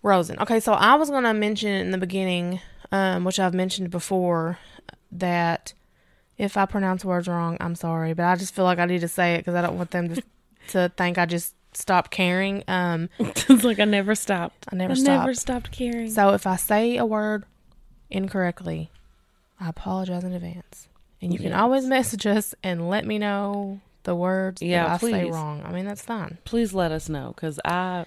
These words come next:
Speaker 2: yeah.
Speaker 1: I mean, we're from a, a small country town, and we just, you know, we just have our, <laughs> we just say stuff weird.
Speaker 2: Okay,
Speaker 1: And
Speaker 2: my
Speaker 1: I
Speaker 2: f-, oh, sorry.
Speaker 1: No, go ahead.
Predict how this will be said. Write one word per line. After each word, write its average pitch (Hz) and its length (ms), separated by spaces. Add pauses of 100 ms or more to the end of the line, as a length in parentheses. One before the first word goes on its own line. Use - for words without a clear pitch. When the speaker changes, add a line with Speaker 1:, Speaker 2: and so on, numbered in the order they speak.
(140)
Speaker 2:
yeah. 156 280
Speaker 1:
I 208 60
mean, 214 200
we're 233 200
from 214 240
a, 190 200 (1120)
a 185 160
small 190 920 (540)
country 202 480
town, 202 680 (640)
and 185 140
we 196 160
just, 190 360
you 202 120
know, 175 220
we 180 100
just 180 240
have 180 220
our, 180 300 (260)
<laughs> - 280
we 208 140
just 202 380
say 180 200
stuff 208 440 (960)
weird. 214 360
Speaker 2:
Okay, 156 200
Speaker 1:
And - 100
Speaker 2:
my 190 100
Speaker 1:
I - 20
Speaker 2:
f-, - 160 (420)
oh, 175 160
sorry. 160 380 (160)
Speaker 1:
No, 185 140
go 185 100
ahead. 180 260